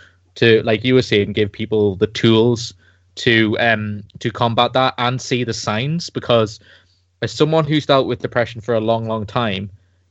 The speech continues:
you can't, you, you, you sometimes don't see it coming. Um, you know, yeah, and, uh, and, um, the, uh,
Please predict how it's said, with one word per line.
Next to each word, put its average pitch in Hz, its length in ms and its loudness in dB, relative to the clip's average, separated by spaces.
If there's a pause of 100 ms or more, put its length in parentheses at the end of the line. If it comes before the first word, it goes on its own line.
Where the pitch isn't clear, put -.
you 123 180 -2 (120)
can't, 127 420 2 (320)
you, 127 160 -2 (100)
you, 123 220 0
you 117 420 2
sometimes 127 560 -2
don't 113 260 -2
see 104 180 -4
it 104 60 -6
coming. 127 300 -2 (640)
Um, 107 480 0
you 120 100 -6
know, 117 320 -2
yeah, 113 180 -2
and, 117 160 0
uh, 113 40 2
and, 107 300 0
um, 107 300 0 (960)
the, 135 280 -2
uh, - 20 0